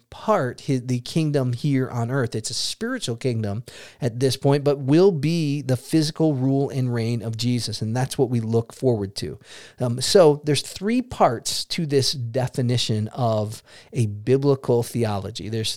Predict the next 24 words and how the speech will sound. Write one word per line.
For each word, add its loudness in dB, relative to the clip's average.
three -2
parts -4
to -10
this -6
definition -4
of -4
a -2
biblical -4
theology. -8
Um, 2
and 4
so 4
what 4
we're 8
going 4
to 0
do 0
is 0
we 2
are -2
going 4
to 0
get -2
to -2